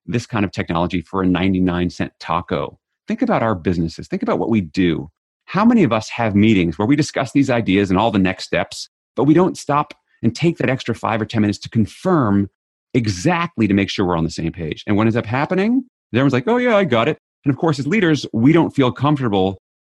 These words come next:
stopping and confirming 'cause we're thinking, "Oh, these are adults. I have to, you know, they're gonna think I'm babying them." Or, "Everyone's smart. We've got it." Or, or, "We're too busy. We don't have time." Well, I'm sure you're familiar, Marcel, with the meeting after the meeting,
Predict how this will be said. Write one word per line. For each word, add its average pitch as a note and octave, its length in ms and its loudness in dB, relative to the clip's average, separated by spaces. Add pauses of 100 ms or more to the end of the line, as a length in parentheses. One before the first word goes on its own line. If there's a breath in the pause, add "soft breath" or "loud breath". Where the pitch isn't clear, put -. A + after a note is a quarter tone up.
stopping A2 540 0
and G2 140 0
confirming F#2+ 440 0
'cause F2+ 140 -8
we're G2+ 60 0
thinking, F2+ 380 -4
"Oh, G#2 100 -2
these E3+ 180 2
are B2 80 0
adults. F#2 400 -2
I - 40 -4
have B2+ 120 -2
to, F#2+ 80 -4
you - 40 -10 (100)
know, F2+ 120 0
they're A#2 180 0
gonna A2+ 200 2
think - 200 -2
I'm F2 180 0
babying G#2+ 440 4
them." D#2 240 -4 (480)
Or, G2 140 0
"Everyone's D#3+ 340 4
smart. G2+ 220 0
We've B2 140 2
got G2+ 180 0
it." - 160 -6
Or, G#2+ 220 0
or, D3+ 440 4
"We're D#3+ 180 2
too F3+ 200 0
busy. A#2+ 280 4
We A2 80 2
don't C#3 120 2
have A#2+ 140 -2
time." E2+ 460 -4 (440)
Well, A2 400 0 (100)
I'm A2 100 0
sure A#2 220 -2
you're G#2 160 2
familiar, G2 360 0
Marcel, F2 480 -2
with F2+ 140 0
the F2 80 0
meeting F#2+ 380 2
after F2 240 -6
the E2 80 -4
meeting, D#2 300 -6